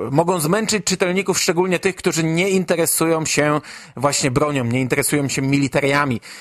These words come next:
I, i, i sam mniej więcej w połowie książki przestałem już całkowicie czytać większość przypisów, o ile oczywiście rodzaj broni nie był istotny dla opisywanych wydarzeń, ale nawet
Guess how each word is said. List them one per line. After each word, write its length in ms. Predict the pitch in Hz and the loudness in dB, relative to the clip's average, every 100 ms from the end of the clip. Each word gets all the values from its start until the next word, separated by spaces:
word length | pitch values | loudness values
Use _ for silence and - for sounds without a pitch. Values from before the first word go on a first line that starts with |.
| - | -20
I, 260 | - 143 147 | -6 -4 -2
i, 300 | 160 165 _ | -4 -8 _
i 40 | 175 | -4
sam 380 | - 220 254 208 | 0 0 0 2
mniej 220 | 170 143 | 2 2
więcej 360 | 160 156 160 | 2 2 0
w 280 | 135 - - | 0 -6 -8
połowie 420 | - 156 170 185 170 | 0 2 2 2 0
książki 440 | - 165 - 180 | 2 0 0 -2
przestałem 500 | - 175 - 175 165 | 0 -2 2 2 2
już 100 | 147 | 0
całkowicie 540 | 170 151 151 160 147 | 0 0 0 0 0
czytać 460 | 131 143 139 127 - - - | 0 0 0 -2 -6 -12 -14
większość 720 | 123 151 175 - 135 120 - 139 | -2 -2 0 0 0 0 -4 -6
przypisów, 760 | - 170 147 135 - 143 202 - - - - - | -2 -2 0 0 2 0 0 -6 -14 -20 -20 -12
o 180 | - 160 | -2 0
ile 240 | 170 185 175 | 2 2 0
oczywiście 440 | - 156 160 170 | 0 0 0 0
rodzaj 260 | 160 160 151 | 0 0 0
broni 280 | 156 156 | 0 0
nie 120 | 147 147 | 0 0
był 160 | 151 | 0
istotny 480 | 139 - 151 151 143 | 0 0 -2 0 0
dla 140 | 139 | 0
opisywanych 600 | 135 135 - 131 135 131 | 0 -2 -4 -2 0 0
wydarzeń, 520 | 123 123 120 123 190 214 - - _ _ _ _ | 0 0 0 0 0 -4 -10 -20 _ _ _ _
ale 220 | 143 165 | -2 0
nawet 760 | 175 208 220 160 165 175 - - | 0 0 0 0 0 -2 -6 -18